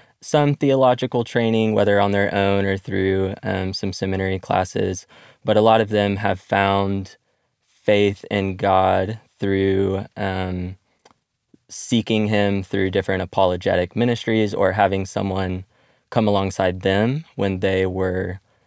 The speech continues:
non-believers in Christ. Um, they had other people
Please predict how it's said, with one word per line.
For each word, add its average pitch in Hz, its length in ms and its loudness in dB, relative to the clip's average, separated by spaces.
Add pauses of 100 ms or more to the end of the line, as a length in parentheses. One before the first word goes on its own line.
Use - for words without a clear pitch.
(140)
non-believers 104 960 0
in 104 200 -6
Christ. 98 640 -2 (540)
Um, 92 240 -2
they 90 100 0
had 92 160 2
other 92 260 -2 (180)
people 92 640 -4